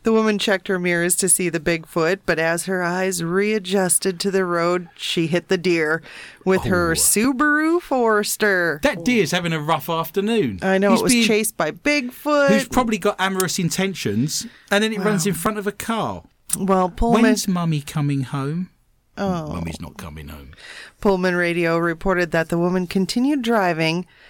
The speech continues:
Speaker 1: picked up her husband from work, then drove to the sheriff office to report the incident.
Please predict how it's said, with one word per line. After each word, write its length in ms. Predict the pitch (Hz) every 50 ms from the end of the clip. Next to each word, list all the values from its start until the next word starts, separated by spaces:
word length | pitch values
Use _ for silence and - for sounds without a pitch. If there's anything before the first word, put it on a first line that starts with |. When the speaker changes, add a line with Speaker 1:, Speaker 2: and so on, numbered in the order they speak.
| - _ _ _
Speaker 1:
picked 320 | - 214 180 175 - - 208
up 160 | 196 196 -
her 160 | 247 254 254 233
husband 480 | 226 202 196 185 - - 214 208 196
from 220 | - 233 226 214 214
work, 380 | 202 180 170 175 180 - _
then 180 | 208 190 190 190
drove 320 | 160 185 190 196 220 226
to 120 | - 302 294
the 100 | 311 285
sheriff 420 | - - 294 262 226 208 - -
office 600 | 160 151 160 - 165 165 180 196 185 - - - _
to 220 | - - 202 175 175
report 760 | 180 180 185 175 - - - 156 156 160 160 165 190 - - -
the 240 | - - 180 185 - -
incident. 600 | 165 165 165 - - 151 156 151 151 147 -